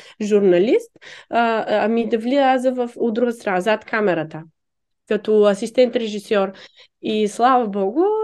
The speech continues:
нали, намерих го този път и успях по този начин да, да си намеря работа и поработих, а, имах един, а, кратък договор в една от френските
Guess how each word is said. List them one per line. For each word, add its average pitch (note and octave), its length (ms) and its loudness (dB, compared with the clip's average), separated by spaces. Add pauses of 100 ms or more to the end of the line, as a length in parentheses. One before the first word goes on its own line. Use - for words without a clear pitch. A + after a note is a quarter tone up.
(100)
нали, A#3 300 0
намерих A#3+ 380 0
го G#3+ 140 -10
този E3+ 320 -8 (100)
път F#4 400 0
и C4+ 60 -2
успях A3+ 640 -2
по A3 100 -10
този G#3 320 -2
начин G3+ 460 -2
да, G#3 320 -2 (360)
да G#3+ 120 -2
си A3 160 -4
намеря G#3 400 0
работа B3+ 600 0
и A3+ 280 -2
поработих, G3+ 680 -4
а, F#3 320 2
имах G3 260 -2
един, G3 300 -2
а, F3+ 140 -2
кратък F#3+ 360 -4
договор G3 340 -4
в A#3+ 240 -6
една B3 200 -2
от B3 80 -6
френските A#3+ 500 -4